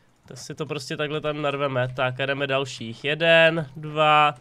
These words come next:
tři, čtyři, jeden. O můj bože, lidi, já tady vidím hodiny svýho života, který mi tady doma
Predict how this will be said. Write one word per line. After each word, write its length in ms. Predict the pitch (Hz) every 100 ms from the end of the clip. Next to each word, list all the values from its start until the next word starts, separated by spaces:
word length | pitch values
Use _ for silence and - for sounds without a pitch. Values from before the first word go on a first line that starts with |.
| - - -
tři, 480 | _ - 139 127 117 -
čtyři, 1080 | - 127 - - - 160 156 160 160 156 151
jeden. 640 | 156 151 156 151 151 147 - - - - -
O 220 | - 147 151
můj 140 | 160
bože, 360 | 147 175 175 202
lidi, 220 | 202 202
já 100 | 208
tady 180 | 220 214
vidím 220 | 220 226
hodiny 540 | 175 202 220 254 247
svýho 360 | - 233 233 233
života, 480 | 208 233 233 233 214
který 280 | - 214
mi 100 | 214
tady 220 | 226 208 220
doma 180 | 208